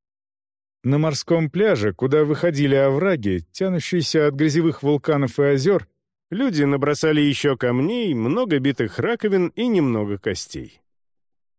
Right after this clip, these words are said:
Там найдены местонахождения родники один, родники два и Кермек. Тамань до поры до времени была пределом расселения людей,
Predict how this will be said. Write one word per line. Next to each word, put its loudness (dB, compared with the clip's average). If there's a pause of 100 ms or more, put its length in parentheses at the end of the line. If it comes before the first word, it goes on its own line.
(140)
Там 2
найдены 2
местонахождения 2
родники 0
один, 0 (320)
родники 0
два -2 (280)
и -2
Кермек. -6 (1160)
Тамань 0
до 0
поры 0
до 2
времени 2
была 0
пределом 2
расселения 0
людей, -4